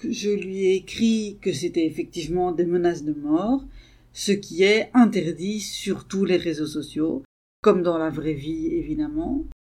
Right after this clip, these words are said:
Là, elle a mis mon message en story en me traitant, je cite, de Gestapo des cis et en disant que je délirais. J'ai encore essayé de faire un effort de communication en lui répondant qu'il y a des règles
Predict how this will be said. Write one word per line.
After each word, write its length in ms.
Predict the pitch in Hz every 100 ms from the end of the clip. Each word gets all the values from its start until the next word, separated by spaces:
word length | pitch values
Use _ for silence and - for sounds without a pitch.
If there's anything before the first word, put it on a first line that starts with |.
| _ _ _ _ -
Là, 260 | 226 226
elle 80 | 208
a 120 | 185
mis 200 | 180 240
mon 160 | 240 233
message 480 | 220 208 220 208 185
en 100 | 180
story 640 | - 185 143 190 214 226
en 180 | 233 190
me 40 | 175
traitant, 560 | - 202 202 208 196
je 160 | 156 170
cite, 540 | - 208 208 - 156
de 180 | 170 160 156
Gestapo 580 | 240 240 - 208 190 190
des 160 | 170
cis 540 | - - 202 269 - - _ _ _ -
et 360 | 220 208 208 208
en 120 | 185
disant 320 | 170 170 185
que 120 | 165
je 80 | 151
délirais. 540 | 139 156 151 160 233 311 _ _ _ _ _
J'ai 180 | 185 233
encore 240 | 220 208
essayé 340 | 208 202 208 202
de 60 |
faire 220 | 196 170
un 140 | 180 180
effort 300 | 170 180 160
de 80 | 160
communication 1080 | 160 156 156 147 156 151 - 185 180 180 160 _
en 160 | - 185
lui 160 | 175
répondant 460 | 175 - 180 180 180
qu'il 160 | - 170
y 20 |
a 100 | 160
des 140 | 165
règles 480 | - 202 240 196